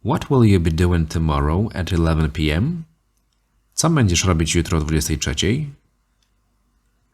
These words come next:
„What time will you be coming back home tomorrow?” O której będziesz jutro wracać do domu?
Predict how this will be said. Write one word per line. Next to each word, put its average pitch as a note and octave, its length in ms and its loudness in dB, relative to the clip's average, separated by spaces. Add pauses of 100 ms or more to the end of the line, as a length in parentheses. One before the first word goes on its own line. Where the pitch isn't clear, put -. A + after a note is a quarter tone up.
(180)
„What - 240 -2
time A#2 220 4
will G2 240 6
you F#2 80 6
be E2 140 4
coming A#2+ 400 2
back G2+ 220 0
home C#3 300 -2
tomorrow?” D#2+ 600 -2 (1200)
O G#2 100 -4
której D#3+ 300 0
będziesz F2 360 2
jutro E2+ 200 0
wracać D#2+ 420 2
do D#2+ 100 2
domu? D#2 380 0